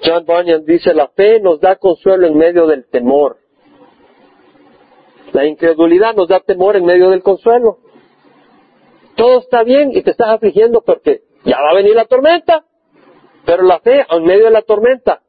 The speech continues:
ya viene la tranquilidad. La fe ve que la ayuda de Dios es más grande que cualquier fuerza que venga contra ti. La incredulidad mira los problemas y declara que el reto no se puede conquistar.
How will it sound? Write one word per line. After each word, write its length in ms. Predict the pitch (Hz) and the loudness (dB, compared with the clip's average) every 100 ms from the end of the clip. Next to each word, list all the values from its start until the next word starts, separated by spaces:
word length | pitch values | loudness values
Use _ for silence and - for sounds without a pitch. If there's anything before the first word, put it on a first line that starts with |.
| _ | _
ya 260 | 113 117 127 | -4 -2 -2
viene 320 | 120 117 113 | -2 0 0
la 140 | 107 | -2
tranquilidad. 720 | 98 104 95 - 92 92 80 - _ _ _ _ _ _ _ - - - | -6 -20 -12 -6 -2 -2 -4 -8 _ _ _ _ _ _ _ -20 -20 -2
La 220 | 190 185 | 0 0
fe 460 | - 254 294 196 _ _ _ - - _ _ _ _ | 0 0 2 0 _ _ _ -20 -20 _ _ _ _
ve 300 | 147 220 247 | -2 0 0
que 100 | 226 | 0
la 100 | 190 | 0
ayuda 320 | 170 196 233 208 | 0 0 2 2
de 120 | 185 | 2
Dios 240 | 220 214 | 0 0
es 120 | 214 | -2
más 160 | 180 170 | 0 -2
grande 360 | 165 202 214 185 | -2 -2 -2 -2
que 120 | 180 | -2
cualquier 420 | 180 151 196 180 | -2 -2 -4 -4
fuerza 380 | - 196 - 190 | -2 -4 -2 -6
que 160 | - | -2
venga 260 | 160 175 175 | -2 -2 -4
contra 320 | 165 147 143 | -4 -4 -6
ti. 280 | - 131 - _ _ _ - - _ | -4 -8 -8 _ _ _ -20 -20 _
La 140 | 151 | -4
incredulidad 680 | 160 180 185 190 196 220 262 | -2 0 2 2 2 0 0
mira 240 | 226 233 | 2 2
los 140 | 226 - | 0 -2
problemas 500 | 202 190 214 220 214 | 0 0 0 0 0
y 40 | |
declara 420 | 185 165 190 196 | -2 0 0 0
que 100 | - | -2
el 60 | 165 | -4
reto 260 | 190 208 185 | -4 -2 -2
no 100 | 170 | -2
se 120 | 170 | -2
puede 220 | 170 160 | -2 0
conquistar. 520 | 160 135 127 - 113 | -2 -4 -6 -4 -6